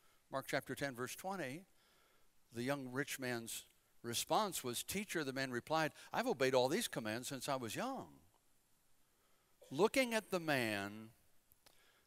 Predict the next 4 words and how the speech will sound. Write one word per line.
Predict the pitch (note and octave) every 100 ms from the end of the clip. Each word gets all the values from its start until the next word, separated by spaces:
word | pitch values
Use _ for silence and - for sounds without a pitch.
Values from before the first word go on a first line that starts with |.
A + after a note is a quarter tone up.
| _ -
Jesus | G#3+ B3 G#3+ F3
felt | - F3 D3+ B2+
genuine | A2+ F#3 A#3+ A#3+ A#3 A3 G#3 G#3 G3 _ _ _ -
love | D#3 F3 F3 D#3 C#3 -